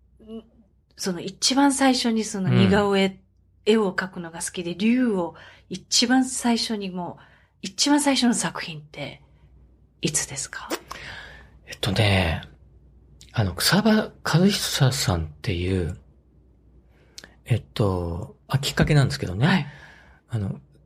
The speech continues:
Speaker 2: 東西画っていう佐賀の、
Speaker 1: うん。
Speaker 2: あの、有田焼で作品を描いてる、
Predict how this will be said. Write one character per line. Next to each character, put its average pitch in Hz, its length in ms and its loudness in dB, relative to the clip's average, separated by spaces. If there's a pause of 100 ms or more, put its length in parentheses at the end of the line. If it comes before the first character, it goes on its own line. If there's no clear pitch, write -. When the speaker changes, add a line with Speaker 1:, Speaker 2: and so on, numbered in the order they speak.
Speaker 2:
東 151 240 2
西 143 200 4
画 131 80 6
っ 123 40 2
て - 220 -4
い 117 80 4
う 135 80 0
佐 190 220 2
賀 131 140 4
の、 87 360 0
Speaker 1:
う 170 40 -12
ん。 151 80 -14 (360)
Speaker 2:
あ 98 120 -4
の、 92 260 -4
有 123 140 4
田 160 120 2
焼 151 200 4
で 135 300 4
作 - 240 -2
品 117 120 2
を 113 60 -2
描 113 220 2
い 101 60 -4 (480)
て - 140 0
る、 - 300 -4